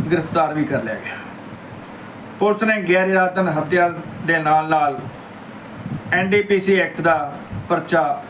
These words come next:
ਵੀ ਦੇ ਦਿੱਤਾ ਸੀ। ਆਰੋਪ ਹੈ ਕਿ ਆਰੋਪੀਆਂ ਨੇ ਜ਼ਿਆਦਾ ਨਸ਼ਾ ਕਰਵਾ ਦਿੱਤਾ ਸੀ।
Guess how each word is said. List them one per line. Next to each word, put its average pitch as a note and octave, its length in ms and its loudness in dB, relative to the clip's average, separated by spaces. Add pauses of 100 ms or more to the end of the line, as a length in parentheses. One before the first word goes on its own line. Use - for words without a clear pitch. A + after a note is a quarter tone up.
(100)
ਵੀ D#3+ 120 4
ਦੇ C3+ 100 0
ਦਿੱਤਾ A2+ 340 -6
ਸੀ। - 140 -10 (1300)
ਆਰੋਪ G3+ 380 4
ਹੈ G#3 120 4
ਕਿ G3 420 2 (240)
ਆਰੋਪੀਆਂ F3+ 460 4
ਨੇ D#3+ 220 -2 (880)
ਜ਼ਿਆਦਾ F3+ 680 4
ਨਸ਼ਾ F3 400 2
ਕਰਵਾ E3 280 2
ਦਿੱਤਾ D#3+ 300 0
ਸੀ। D3+ 240 2